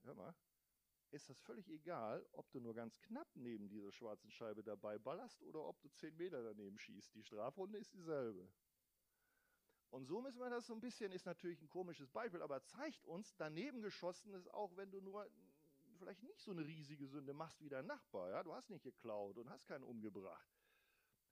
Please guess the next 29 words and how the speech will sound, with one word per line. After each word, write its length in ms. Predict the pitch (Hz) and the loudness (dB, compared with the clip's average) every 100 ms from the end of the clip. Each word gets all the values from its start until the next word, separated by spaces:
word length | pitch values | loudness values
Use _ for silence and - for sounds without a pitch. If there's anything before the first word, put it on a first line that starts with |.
| _ _ | _ _
Aber 260 | 165 185 170 | 8 10 10
vor 260 | - 139 | 6 0
Gott 420 | 131 214 156 214 - _ _ _ _ _ _ _ | 10 12 12 12 4 _ _ _ _ _ _ _
bist 240 | 254 - 175 | 0 2 -2
du 100 | 143 | 2
nicht 420 | 175 339 - - _ | 6 6 6 -12 _
gerecht, 600 | 139 120 131 113 - - - | 4 6 6 4 0 -6 0
dass 240 | 127 - | 0 0
du 100 | 123 | -8
diese 380 | 113 131 113 110 | -8 -10 -6 -2
Gebote 460 | 110 107 110 104 | -2 0 -2 0
Gottes 340 | 101 123 107 - | 4 4 2 -6
alle 260 | 92 190 | -4 -4
hältst. 480 | 180 214 123 85 - _ _ _ | 0 4 4 0 -8 _ _ _
Keiner 360 | - 269 285 196 | -4 2 6 4
von 200 | - 123 | 4 2
uns. 400 | 104 95 92 - _ _ _ _ _ _ _ _ _ _ _ _ _ _ _ _ _ | 2 0 -4 -16 _ _ _ _ _ _ _ _ _ _ _ _ _ _ _ _ _
Und 140 | 143 | 6
darum 340 | 196 262 175 160 | 10 10 10 8
sagt 300 | 185 165 151 | 6 4 0
die 80 | |
Bibel 320 | 135 165 160 120 | -2 4 4 4
glasklar, 720 | 139 170 165 - 190 156 175 | 6 6 6 2 4 8 8
nun 120 | 175 | 6
denk 240 | 147 190 190 | 2 2 0
nicht, 280 | 254 277 - | -2 -4 -6
du 80 | 165 | -2
bist 280 | 143 160 - | -2 -2 -4
gesegnet 920 | 127 107 165 277 254 175 131 220 - | -6 0 0 0 -4 2 4 4 0